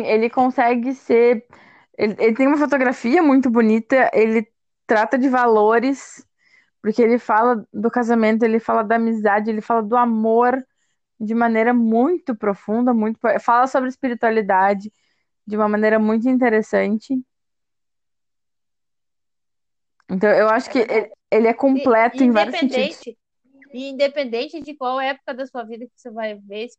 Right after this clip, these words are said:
Speaker 2: filme, ele sempre te traz a mensagem que tu precisa naquele momento.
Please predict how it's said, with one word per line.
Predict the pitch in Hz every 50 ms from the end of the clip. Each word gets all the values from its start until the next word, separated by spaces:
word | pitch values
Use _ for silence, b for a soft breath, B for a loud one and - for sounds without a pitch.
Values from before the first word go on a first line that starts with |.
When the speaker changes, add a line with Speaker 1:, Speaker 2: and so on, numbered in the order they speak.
| _ _
Speaker 2:
filme, | - 208 233 262 285 254 - - -
ele | - 226 233 247
sempre | 233 - 247 240 254 254 302 294 294 269 254 247 240 233 220 220 226 _ _ _ _ _ _ _ _ _ _ _
te | - 226 _
traz | - 220 214 233 247 247 240
a | 247 254
mensagem | 240 240 233 226 226 226 226 233 220 233
que | _
tu | - 240
precisa | 226 _ - 220 214
naquele | 233 233 226 226 220 233
momento. | 240 247 254 240 208 160 151